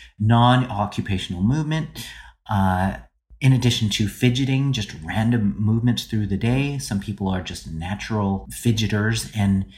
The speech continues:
and these things add up in the non-resting energy expenditure department.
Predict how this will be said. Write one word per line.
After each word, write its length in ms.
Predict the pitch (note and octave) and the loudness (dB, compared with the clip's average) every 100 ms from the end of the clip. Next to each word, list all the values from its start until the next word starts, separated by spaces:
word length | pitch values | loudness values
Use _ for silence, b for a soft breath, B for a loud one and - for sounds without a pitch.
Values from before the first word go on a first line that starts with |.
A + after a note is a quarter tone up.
| B B | B B
and 140 | B2 | 0
these 240 | C3+ A3+ - | 2 0 2
things 220 | A3+ F#3 | 2 4
add 180 | C3 B2+ | 4 4
up 240 | A2 - - | 2 -2 -6
in 240 | B2 A2+ G2+ | 2 2 4
the 460 | G#2 G2+ G2 G2 _ _ _ _ | 2 2 0 -2 _ _ _ _
non-resting 840 | A#2 G#2+ G#2 G#2 G2 G2+ F2+ G2 F2 | 2 2 2 2 0 -2 -4 -6 -4
energy 500 | G2 F2+ E2 E2+ D#2+ | -4 -4 -6 -10 -12
expenditure 540 | - - F2+ E2+ - D2+ | -14 -12 -10 -10 -12 -14
department. 500 | - - D#3+ - | -12 -10 -10 -12